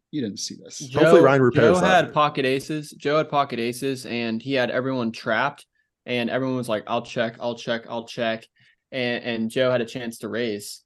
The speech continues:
Speaker 2: and really go all in. Joe went.
Speaker 3: Yeah,
Speaker 1: Yeah.
Speaker 3: Joe just checked.
Speaker 2: Joe checked.
Speaker 3: Joe said, Joe said, "I'll take the, I'll, I'll do, I'll just do what's expected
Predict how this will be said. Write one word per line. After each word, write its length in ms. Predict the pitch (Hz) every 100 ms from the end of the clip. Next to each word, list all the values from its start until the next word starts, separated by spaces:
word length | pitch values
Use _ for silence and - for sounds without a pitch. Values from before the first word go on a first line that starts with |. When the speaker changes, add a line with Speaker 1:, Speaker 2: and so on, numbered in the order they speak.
| _
Speaker 2:
and 100 | 120 113
really 260 | 120 123 120
go 160 | 117
all 280 | 113 117 117
in. 220 | 117 110 -
Joe 280 | 110 120 117
went. 220 | 110 107 _ _ _ _ _ _ _ _ _ _ _ _ _ _ _ _ _ -
Speaker 3:
Yeah, 60 | 160 - - _ _ 104
Speaker 1:
Yeah. 140 | 117 107
Speaker 3:
Joe 180 | 110 117
just 140 | 117 -
checked. 460 | - 104 98 - - _ _ _ _ -
Speaker 2:
Joe 160 | 127
checked. 460 | 123 131 110 - - -
Speaker 3:
Joe 100 | 156
said, 240 | 151 175 - 143
Joe 120 | 147
said, 200 | 151 175 -
"I'll 140 | 135
take 220 | - 165 -
the, 220 | 117 - 123
I'll, 120 | 127
I'll 160 | 135 147
do, 200 | 151 147 _
I'll 160 | 117 139
just 260 | 127 -
do 420 | 120 127 131 131 - _ _ -
what's 160 | 147 185
expected 680 | - - 202 196 - 92